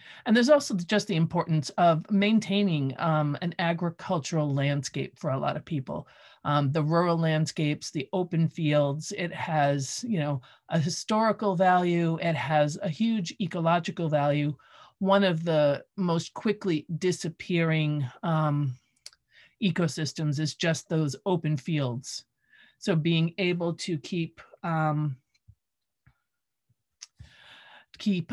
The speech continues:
uh, open landscapes, vistas that are traditional and, um, you know, well-loved in our region. Farmland is part of, in New England, is part of our history. Um, next slide.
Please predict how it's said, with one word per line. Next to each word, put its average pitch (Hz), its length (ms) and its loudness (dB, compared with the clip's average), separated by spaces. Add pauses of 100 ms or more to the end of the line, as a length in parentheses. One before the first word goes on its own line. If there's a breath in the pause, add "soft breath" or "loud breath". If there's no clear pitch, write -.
uh, 160 260 0 (260)
open 196 320 2
landscapes, 165 800 -2
vistas 165 640 -2
that 156 380 2
are 160 600 4 (420)
traditional 185 760 0
and, 160 520 -2 (200)
um, 190 360 -2
you 208 120 2
know, 160 80 2
well-loved 165 680 4
in 160 200 0
our 147 120 2
region. 143 460 -4 (380 loud breath)
Farmland 160 640 -2
is 151 240 -4
part 151 400 0
of, 147 400 -2 (240)
in 180 200 2
New 165 140 4
England, 143 420 0
is 165 200 -4
part 147 260 -4
of 143 100 -2
our 127 100 -2
history. 131 600 -8 (1700 soft breath)
Um, 151 440 -6 (420)
next 170 380 -8
slide. 151 580 -6